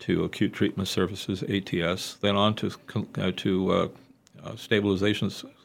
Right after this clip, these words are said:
services, clinical stabilization, which is on the order of a, of a fourteen-day program. A T S is like five days detox, fourteen days for C S S. And then there's so-called T S S, trans-, transitional support services, which runs for,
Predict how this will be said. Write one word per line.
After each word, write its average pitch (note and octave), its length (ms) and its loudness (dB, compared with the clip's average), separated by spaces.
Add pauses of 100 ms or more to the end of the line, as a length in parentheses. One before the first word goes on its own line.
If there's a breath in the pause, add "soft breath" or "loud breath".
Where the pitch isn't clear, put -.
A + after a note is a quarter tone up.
services, G2 800 -4
clinical G2+ 440 -2
stabilization, F#2 800 -2 (320 loud breath)
which A#2 180 0
is A2 140 4
on A2 160 8
the G#2+ 100 6
order G2 340 4
of F2+ 100 0
a, F2 120 2 (300)
of F2+ 160 2
a E2+ 200 2
fourteen-day F#2+ 600 0
program. F2 640 -4 (420)
A A2+ 100 8
T A2+ 180 2
S F#2 180 0
is G#2 180 -8
like F2+ 140 -2
five F#2+ 340 -2
days D#2 260 -6
detox, - 560 -6 (360 soft breath)
fourteen G#2 380 2
days F#2+ 260 4
for - 140 -8
C F#2+ 200 -2
S F2 200 -2
S. F2+ 200 -2
And A2 120 2
then A#2+ 140 4
there's A#2 260 2 (500 loud breath)
so-called A#2 580 4
T A2+ 340 4
S G2 280 4
S, F2+ 280 2
trans-, G2 440 0
transitional G2 540 0
support G2 420 0
services, F2+ 640 -2
which G2 220 -6
runs F#2+ 240 2
for, F#2 300 -2